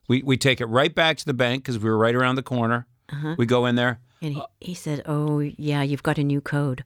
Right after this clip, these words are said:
Speaker 1: Yeah.
Speaker 2: Okay,
Speaker 1: And it
Speaker 2: can you tell us what the code is?
Speaker 1: No.
Speaker 2: No.
Speaker 1: <laughs> No. No, I can't. Well, what do we do?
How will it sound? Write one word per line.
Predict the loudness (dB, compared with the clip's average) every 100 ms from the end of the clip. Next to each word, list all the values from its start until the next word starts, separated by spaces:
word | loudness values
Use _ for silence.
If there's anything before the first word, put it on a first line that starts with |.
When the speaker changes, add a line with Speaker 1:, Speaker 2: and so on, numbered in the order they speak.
| 0
Speaker 1:
Yeah. | 2 2 0
Speaker 2:
Okay, | 0
Speaker 1:
And | 0
it | 2
Speaker 2:
can | 2 2
you |
tell | 2 -2
us | -2
what | -6 -8
the |
code | -4 -4 -2
is? | -2 -4 -4
Speaker 1:
No. | 2 4
Speaker 2:
No. | 4 0 -4
Speaker 1:
<laughs> | -14 -20 _ -8 -8 _ -6 -2 -4 0 4
No. | 4 2 -2 -2 -6 -6 -4
No, | 2 2 0 -2
I | -2
can't. | 2 2 2 -2 -2 -2 -2 2
Well, | 2 2 0
what | 0
do | 2
we | 4
do? | 2 0